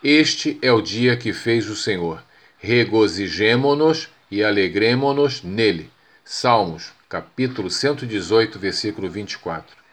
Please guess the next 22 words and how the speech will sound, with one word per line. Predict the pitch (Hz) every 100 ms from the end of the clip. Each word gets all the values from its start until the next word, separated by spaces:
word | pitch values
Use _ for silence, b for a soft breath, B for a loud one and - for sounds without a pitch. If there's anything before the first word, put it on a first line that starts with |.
| B B B B
Não | 127 135 135 139
se | 127 127
sinta | 110 - 127 120 117
frustrado | - 104 - 110 113 110
por | - 110
assuntos | 95 - 110 107 -
insignificantes. | 104 110 101 98 - - 98 85 - b b b b -
Aprenda | 107 - 123 123
a |
deixar | 113 107 - 113 110
de | 98
lado | 95 110 92 - B _
os | -
pequenos | - 98 131 131 120
problemas | 113 95 107 110 - b b -
e | 117
a |
tomar | 117 110 110
decisões | 107 104 98 90 107 98
de | 95
pouca | - 139 139
importância | 123 101 - 104 101 -